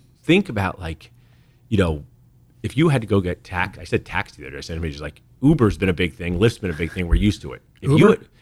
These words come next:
Speaker 1: yeah,
Speaker 2: Uber, I
Speaker 1: right.
Speaker 2: remember that.
Speaker 1: If
Speaker 2: I,
Speaker 1: you
Speaker 2: I,
Speaker 1: know,
Speaker 2: I did take an Uber
Speaker 1: you
Speaker 2: probably,
Speaker 1: know,
Speaker 2: like, like, a month ago, and I couldn't, I couldn't believe how expensive it was.
Speaker 1: Yeah,
Speaker 2: It was,
Speaker 1: it's
Speaker 2: like, three X over what
Speaker 1: Yeah,
Speaker 2: it
Speaker 1: well,
Speaker 2: was.
Speaker 1: because their, their, their drivers aren't out as much, but we've gotten used to being able to call up a car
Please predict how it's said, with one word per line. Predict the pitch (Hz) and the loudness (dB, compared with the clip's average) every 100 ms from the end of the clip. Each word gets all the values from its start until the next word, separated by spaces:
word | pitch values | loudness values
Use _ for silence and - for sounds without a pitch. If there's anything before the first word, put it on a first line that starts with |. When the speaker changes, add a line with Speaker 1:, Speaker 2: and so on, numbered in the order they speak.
| 143 | 4
Speaker 1:
yeah, | 147 | 6
Speaker 2:
Uber, | 131 | 6
I | 156 | 4
Speaker 1:
right. | 147 | 6
Speaker 2:
remember | 143 135 | 4 2
that. | - - - - | -4 -14 -10 -2
Speaker 1:
If | 131 | 2
Speaker 2:
I, | 131 | 6
Speaker 1:
you | |
Speaker 2:
I, | 123 - | 8 8
Speaker 1:
know, | 165 | 6
Speaker 2:
I | |
did | 143 220 | 2 2
take | 151 131 | 2 2
an | |
Uber | 120 127 120 190 | 2 2 2 6
Speaker 1:
you | |
Speaker 2:
probably, | 185 135 | 8 8
Speaker 1:
know, | 139 | 6
Speaker 2:
like, | 135 | 2
like, | 160 139 | 2 2
a | 127 | 4
month | 135 - | 2 2
ago, | 120 117 | 0 2
and | |
I | 127 | 2
couldn't, | 165 139 - | 2 0 -2
I | 127 | -2
couldn't | 180 | -2
believe | 120 139 160 | 0 2 4
how | 131 | 2
expensive | 101 - - 151 160 160 | -2 -4 0 0 2 -2
it | 101 | -4
was. | 95 82 78 170 | -6 -6 -2 4
Speaker 1:
Yeah, | 135 | 4
Speaker 2:
It | |
was, | 107 - | 4 2
Speaker 1:
it's | 135 | 2
Speaker 2:
like, | 117 | 2
three | - 147 135 | 0 0 2
X | 139 - | 0 -4
over | 117 98 | -6 -6
what | 110 | 2
Speaker 1:
Yeah, | 156 | 6
Speaker 2:
it | 165 | 6
Speaker 1:
well, | |
Speaker 2:
was. | 123 | 6
Speaker 1:
because | 123 139 | 4 4
their, | 131 113 | 4 2
their, | - 127 123 135 | 2 0 4 4
their | 143 113 139 | 4 2 2
drivers | 131 107 101 | 4 0 0
aren't | 90 87 | -2 0
out | 123 | 0
as | 117 | 0
much, | 90 87 | -2 -4
but | 90 | -6
we've | 87 147 160 | -2 -2 0
gotten | 160 104 95 | -2 -2 0
used | 104 104 | 0 -2
to | 101 | -4
being | 98 92 | -2 0
able | 90 | -2
to | 85 | -6
call | - 98 95 | -6 -2 -2
up | 101 | -2
a | |
car | - - 156 110 80 | -10 -2 2 2 0